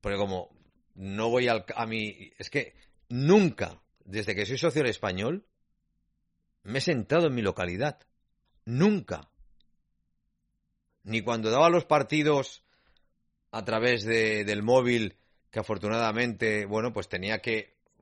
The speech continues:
buscar una ubicación mejor y, y ahí tengo que agradecer muchísimo a, a Estrella Damm, que me dejaba el palco.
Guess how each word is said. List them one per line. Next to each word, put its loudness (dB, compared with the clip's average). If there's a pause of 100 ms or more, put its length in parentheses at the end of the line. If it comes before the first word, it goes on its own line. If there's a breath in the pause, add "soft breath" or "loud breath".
(440)
buscar -8
una -2
ubicación -4
mejor -2
y, -8 (320 soft breath)
y -14
ahí -8
tengo -6
que -2
agradecer -4
muchísimo -6
a, -6 (760)
a -12
Estrella -4
Damm, -2
que -12
me -10
dejaba -6
el -8
palco. -6